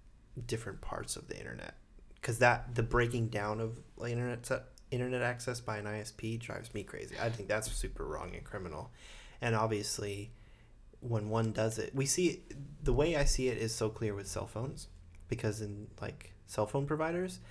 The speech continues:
when one does something, they kind of all do it. So five years ago, four or five years ago,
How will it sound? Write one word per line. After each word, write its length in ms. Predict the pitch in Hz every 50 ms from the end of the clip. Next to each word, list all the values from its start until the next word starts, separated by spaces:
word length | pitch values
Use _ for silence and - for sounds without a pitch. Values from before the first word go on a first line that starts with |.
| - - - - - -
when 200 | 120 113 - 104
one 220 | 107 110 120 123
does 200 | 123 127 127 127
something, 400 | - 135 131 139 - 147 147 127
they 100 | 113 110
kind 200 | - - 104 101
of 60 | 98
all 160 | - - -
do 140 | - - -
it. 120 | - - - - - - - - - - - - - -
So 440 | - - 131 113 110 107 101 98 - - - - - - - - - - - - - - - - - - - - - - - - -
five 680 | - - - - 117 104 104 107 113 117 120 120 123
years 320 | 120 120 120 123 127 131
ago, 540 | 131 123 135 131 131 131 131 135 131 131 135 - - - -
four 220 | - - 135 135
or 60 | 135 127
five 220 | 135 127 120 117
years 220 | 113 110 110 113
ago, 440 | 110 113 110 107 107 107 107 104 107